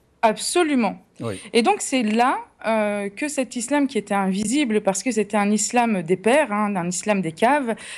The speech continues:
Speaker 1: eh bien, euh, devient visible avec la réislamisation finalement de ces, de ces filles, euh, d'immigrés, euh, nord-africains.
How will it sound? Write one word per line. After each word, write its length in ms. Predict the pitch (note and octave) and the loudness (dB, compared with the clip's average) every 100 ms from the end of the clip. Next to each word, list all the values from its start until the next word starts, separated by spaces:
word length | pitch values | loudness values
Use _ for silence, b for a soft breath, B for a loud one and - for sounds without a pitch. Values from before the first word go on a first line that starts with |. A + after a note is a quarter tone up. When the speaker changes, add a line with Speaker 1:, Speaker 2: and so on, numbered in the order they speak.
| B - | B 0
Speaker 1:
eh 100 | F#3+ | 0
bien, 340 | F#3 B3+ C#4 | 2 2 4
euh, 160 | F#3 F3+ | 2 0
devient 380 | D#3+ C#4 C4+ A#3+ | 2 2 4 2
visible 420 | G#3 F#3+ C#4+ D#4+ | 0 0 0 2
avec 260 | A#3 A#3 A3 | 2 2 2
la 140 | F#3+ | 0
réislamisation 1000 | F#3 B3 B3 A#3+ A3 G#3 G3 F#3+ F#3+ D#4+ F4+ | 2 0 0 0 0 0 2 0 0 -4 -4
finalement 580 | - A#3 G#3+ A3+ E4+ B B B B | 0 2 4 2 0 B B B B
de 200 | F3 C#4+ | 2 2
ces, 460 | - B3 A3+ G#3+ F#3 | 4 4 4 4 0
de 120 | A3+ | -2
ces 200 | A3 G#3+ | 0 -2
filles, 420 | - C4+ B3 - - | 0 0 0 -2 0
euh, 400 | F#3 F3+ F3 F3 | 2 2 0 -4
d'immigrés, 800 | E3 F#3+ G3+ G3 A3 A3 A3 G3+ | -4 0 0 2 2 4 4 4
euh, 680 | E3+ D#3+ D3+ D3+ - - - F#3+ - | 0 -2 -2 -6 -6 -8 -8 -10 -2
nord-africains. 600 | G3+ A3+ G#3 - F#3 F4 | 2 2 0 -6 -6 -8